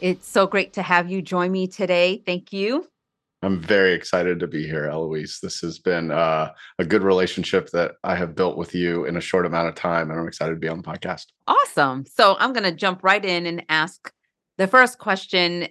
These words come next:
Speaker 1: is to share your story and share your surrogacy experience.
Speaker 2: Yeah, absolutely. So before I got to the surrogacy journey, I have always been kind of on this personal mission to give back.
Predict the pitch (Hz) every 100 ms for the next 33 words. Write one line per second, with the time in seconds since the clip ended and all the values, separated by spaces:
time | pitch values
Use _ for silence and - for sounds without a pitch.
0 | - 170 165 165 - - - 185 180 180
1 | - - 220 240 240 233 - 240 330 165
2 | 147 151 151 147 - 175 185 196 190 180
3 | 185 185 185 185 - _ _ - - 190
4 | 202 208 - 202 190 - 214 254 208 -
5 | - - - _ - 143 123 85 - 92
6 | 92 82 82 - 95 92 90 - 98 123
7 | 135 107 90 98 - 90 87 90 90 85
8 | - 87 76 82 82 80 82 - - -
9 | _ 113 139 107 87 95 95 - 92 87
10 | 82 - - 87 85 78 78 - _ -
11 | 101 - 87 80 80 - 82 73 69 -
12 | - 78 73 73 73 - 156 151 65 -